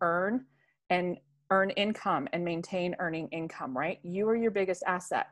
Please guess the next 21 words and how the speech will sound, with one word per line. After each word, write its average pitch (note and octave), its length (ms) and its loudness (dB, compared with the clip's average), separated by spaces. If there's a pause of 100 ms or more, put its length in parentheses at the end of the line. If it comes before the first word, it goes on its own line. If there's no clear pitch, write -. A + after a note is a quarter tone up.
(1000)
So F#3+ 540 6
with C4 200 10 (120)
that, C#3+ 400 2 (440)
you G#3+ 100 2
wanna G#3 160 4
be G3 100 4
able F3+ 140 4
to F3 40 -6
protect - 460 -2
that. - 180 -2
So E3+ 200 2
if, E3 80 -2 (120)
with F3+ 180 0
living F#3 280 0
benefits, G#3+ 720 2 (1200)
it's F#3+ 180 2 (120)
different G#3+ 360 4
than C#4 120 4
the D4+ 80 8
death G3+ 280 6
benefit. D#3+ 580 0